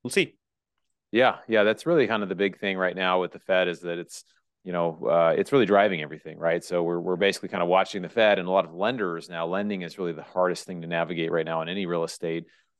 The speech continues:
Speaker 2: because rates are continually rising. And so once,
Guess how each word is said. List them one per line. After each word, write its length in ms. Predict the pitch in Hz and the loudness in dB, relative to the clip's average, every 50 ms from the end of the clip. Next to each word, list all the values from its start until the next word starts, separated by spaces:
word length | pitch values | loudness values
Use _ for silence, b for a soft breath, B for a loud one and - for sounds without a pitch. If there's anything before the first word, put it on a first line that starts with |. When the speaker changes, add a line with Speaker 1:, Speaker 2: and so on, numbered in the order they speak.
| _ _ | _ _
Speaker 2:
because 420 | - 92 - 98 92 90 82 - - | -14 -8 -4 -2 -2 -2 -2 -4 -4
rates 320 | - 101 104 107 101 - 110 | -2 0 0 0 0 0 -4
are 60 | 98 | -4
continually 400 | - 98 85 - 117 107 101 92 | -4 -6 -8 -4 -2 -2 0 0
rising. 440 | 90 101 117 123 113 - - 73 - | 2 2 2 2 0 -2 -6 -14 -16
And 100 | 80 - | -16 -14
so 140 | - 90 | -12 -8
once, 340 | 87 90 101 214 - - - | -4 -2 -2 -2 -4 -8 -14